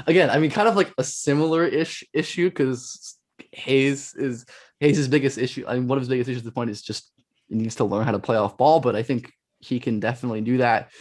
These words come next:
Um, would love to see Springer play with a passer like Hayes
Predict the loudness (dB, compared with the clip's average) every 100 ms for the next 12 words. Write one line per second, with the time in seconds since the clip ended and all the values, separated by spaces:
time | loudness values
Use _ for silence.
0 | -20 -20 _ -4 -2 -2 -4 -10 _ _
1 | -2 2 2 0 -2 -8 -4 -2 -2 -4
2 | -4 -4 -2 -4 -8 -4 -2 -2 -4 -4
3 | -6 -4 -4 -4 -8